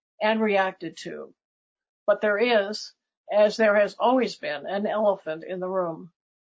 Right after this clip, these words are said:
As I said earlier, a sustainable food system would need to be based on an agriculture that, fitting back into nature's rules, drew almost all its energy and fertility from the sun.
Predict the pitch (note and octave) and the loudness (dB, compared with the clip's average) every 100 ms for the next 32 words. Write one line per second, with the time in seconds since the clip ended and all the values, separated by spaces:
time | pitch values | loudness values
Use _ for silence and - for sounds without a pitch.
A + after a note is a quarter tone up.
0 | _ _ _ _ _ - G3 G#3 G#3+ G3+ | _ _ _ _ _ -4 -2 2 0 0
1 | B3+ C4+ B3+ A#3+ G#3+ G3 G3 G3+ G3+ F#3 | -2 0 2 2 2 2 0 -2 -6 -8
2 | - G#3+ A#3 A#3 A#3 A3 G#3+ G#3+ G3+ A#3 | -2 0 0 -2 -2 -2 -2 -4 -4 -2
3 | A3 F#3+ G3+ G#3+ G3+ G#3+ G3 F#3+ G3 F#3+ | 0 -2 -2 -2 0 -2 2 0 0 -4
4 | F#3 F3 - G3 G3+ G3 F3+ C#3 - D#2 | -4 -2 -2 0 -2 -4 -4 -4 -6 -12
5 | - _ _ _ _ - F#3+ F3 E3 - | -14 _ _ _ _ 0 2 2 0 -6
6 | - - B3 A3 G#3 F#3+ F#3+ G3 G3 G3+ | -18 -4 0 0 2 2 2 -2 -4 -4
7 | G3+ F#3+ G3 G3+ F3+ F3+ A#3 C4+ F3+ F#3 | -4 -2 -2 -2 -8 -6 -2 0 0 -4
8 | - - _ _ _ - A#3+ A#3 G#3 A3+ | -12 -20 _ _ _ -2 2 4 4 4
9 | A#3+ A#3 F#3+ G3+ A3+ - G3+ G#3 F#3+ G3+ | 2 0 0 2 2 0 -2 -2 -2 -2
10 | G3 F#3+ G3+ A3 G#3 F3 F#3 - F#3 F#3 | -2 -2 -6 -4 -2 -2 -4 -4 -4 -4
11 | - B3 G#3 D#3 F3 | -4 -2 0 -2 -10